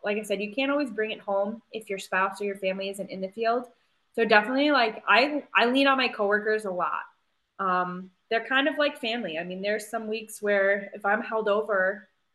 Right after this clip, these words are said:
on a crime scene, I see my coworkers a little bit more than I see my husband. So I really lean on, on my coworkers. Um, but yeah, some of the gnarliest things I've personally seen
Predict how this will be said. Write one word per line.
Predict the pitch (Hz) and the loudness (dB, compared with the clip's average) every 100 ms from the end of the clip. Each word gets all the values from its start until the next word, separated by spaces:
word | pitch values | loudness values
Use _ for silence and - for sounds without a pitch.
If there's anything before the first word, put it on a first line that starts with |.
| - | -8
on | 196 202 | -6 -6
a | |
crime | 202 190 208 | -8 -8 -8
scene, | - 190 | -8 -4
I | 180 | -4
see | 202 233 220 214 | -4 -6 -6 -6
my | 202 196 | -6 -6
coworkers | - 220 226 202 190 | -4 -4 -2 -4 -4
a | 196 | -4
little | 196 196 | -2 -2
bit | 196 | -2
more | 190 | -2
than | 185 180 | -2 -4
I | |
see | 185 190 | -6 -6
my | 175 | -6
husband. | 190 185 - - - _ _ _ _ | -6 -8 -10 -14 -20 _ _ _ _
So | - 220 | 2 6
I | 214 | 6
really | 220 247 262 | 6 4 2
lean | 226 220 214 | 0 -2 2
on, | 202 202 202 180 - | 2 2 -2 -12 -8
on | 214 190 | -6 -4
my | 185 | -6
coworkers. | 180 190 196 202 220 226 233 - _ _ _ _ _ - | -6 -2 -2 0 -2 -2 -4 -12 _ _ _ _ _ -4
Um, | 208 202 190 190 190 208 - _ _ _ _ _ _ - - | 0 2 0 -2 -6 -12 -20 _ _ _ _ _ _ -12 0
but | 247 | 4
yeah, | 254 - | 6 4
some | 277 320 | 0 2
of | |
the | 370 | 2
gnarliest | 214 196 226 254 254 | 4 6 6 6 0
things | - 233 208 - - | -4 -8 -8 -8 2
I've | 190 - | 2 2
personally | - 311 330 370 | 0 -2 0 -4
seen | 370 320 320 | -2 -4 -4